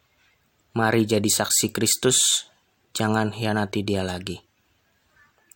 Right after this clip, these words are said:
Terutama di tengah situasi krisis dan sulit ini. Kami mohon, tuntunlah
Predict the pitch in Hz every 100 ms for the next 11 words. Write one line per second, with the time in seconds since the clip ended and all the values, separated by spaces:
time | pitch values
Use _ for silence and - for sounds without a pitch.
0 | _ _ _ _ - - _ - - 110
1 | - 113 113 113 113 110 110 107 - 110
2 | 107 107 - 127 123 127 - 113 110 -
3 | 135 123 - 110 98 - _ _ _ _
4 | _ _ _ _ _ _ _ _ _ _
5 | _ _ _ _ - - 117 113 113 113
6 | 110 110 107 117 117